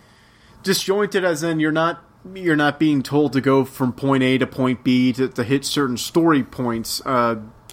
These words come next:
you can go to any, like, group of people at any time. I just happen to go to the Zoras first, but someone else might go to, uh, the Gerudos or the, the Rito people, who are the bird-like people.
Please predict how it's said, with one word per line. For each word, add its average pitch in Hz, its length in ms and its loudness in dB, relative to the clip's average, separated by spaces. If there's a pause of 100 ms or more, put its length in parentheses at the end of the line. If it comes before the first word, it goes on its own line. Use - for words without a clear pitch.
(120)
you 139 140 -2
can 135 240 -2
go 143 220 4
to 143 260 -2
any, 147 440 2 (800)
like, 131 220 0
group 151 340 0
of 127 200 -2
people 143 400 0
at 123 120 0
any 131 220 0
time. 120 600 -2 (320)
I 139 120 2
just 139 200 0
happen 143 360 2
to 131 80 4
go 131 160 2
to 127 100 2
the 123 100 2
Zoras 123 400 0
first, 170 480 0
but 135 100 -4
someone 135 300 0
else 131 240 -2
might 127 200 0
go 123 220 2
to, 120 540 -2 (420)
uh, 120 120 0
the 117 140 0
Gerudos 139 880 0
or 113 320 -2
the, 110 460 -4
the 110 120 -4
Rito 131 440 0
people, 123 520 -4
who 123 220 -10
are 117 120 -2
the 113 100 -4
bird-like 113 640 0
people. 123 420 -2